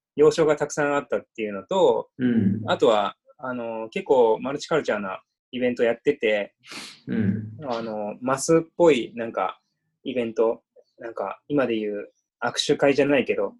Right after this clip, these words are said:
Speaker 2: うんうんうんうん。
Speaker 1: な-、なんていうんかな。まあ、なんか、有名な人を招いてトークセッションみたいなのやる、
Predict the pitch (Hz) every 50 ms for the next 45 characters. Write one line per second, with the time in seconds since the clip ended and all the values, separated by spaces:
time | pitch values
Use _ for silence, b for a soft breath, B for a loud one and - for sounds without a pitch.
0 | _ _ _ _ _ - 120 107 101 104 104 104 98 98 95 95 95 92 95 95
1 | 95 - 98 95 92 95 _ _ _ _ - 127 120 127 127 117 107 107 95 -
2 | - _ _ _ _ _ _ _ _ _ _ _ _ - 135 123 123 117 113 110
3 | - - 123 110 107 113 127 123 117 117 117 117 113 113 208 208 165 - - _
4 | _ - 139 123 - - 135 113 - - 110 101 104 104 101 107 104 104 104 104
5 | 104 107 104